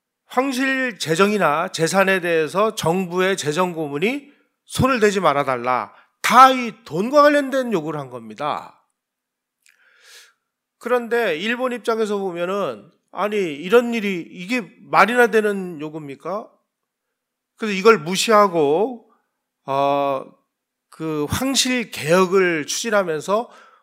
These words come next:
황제가 정부 재산에다가 손을 못 대도록 강제적으로 아주 통제를 했습니다. 그러다 보니까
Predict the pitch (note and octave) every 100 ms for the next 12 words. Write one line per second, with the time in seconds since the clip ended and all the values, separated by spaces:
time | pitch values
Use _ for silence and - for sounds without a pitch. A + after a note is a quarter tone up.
0 | _ - A#3 B3+ B3+ A3+ D#3 E3+ A3 -
1 | E3+ G3+ G#3+ A3 G#3 G3 F#3+ F3 D#3+ F3
2 | G#3 - _ _ - - C#4 C#4 B3+ B2+
3 | D3+ D3 F3 D3 D#3+ A3+ - _ _ _
4 | _ _ _ _ - D#3+ G3 G3+ F#3+ E3+
5 | F3 F#3+ C3 B2+ - A#3 G#3+ F#3+ D3 -
6 | A#2+ A2+ D3+ A3 A3 G#3 G3 G3 E3+